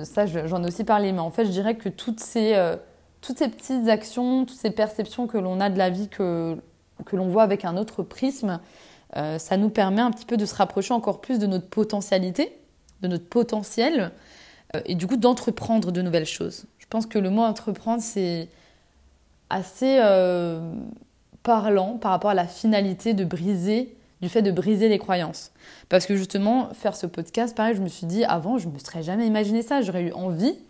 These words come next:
parce que d'ailleurs, c'est, c'est quelque chose dont j'avais envie, hein. Moi, les, les podcasts, ça me plaît beaucoup, j'adore écouter des podcasts,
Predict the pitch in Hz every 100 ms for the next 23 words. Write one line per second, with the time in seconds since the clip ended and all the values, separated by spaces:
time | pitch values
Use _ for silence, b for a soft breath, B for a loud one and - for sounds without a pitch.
0 | b b b b - 190 202 185 214 220
1 | 160 160 175 185 175 196 175 175 165 170
2 | 170 269 240 233 190 190 170 165 B B
3 | - 170 175 170 233 185 165 - 226 196
4 | 190 233 233 190 170 202 190 - 180 175
5 | 175 - 214 208 - -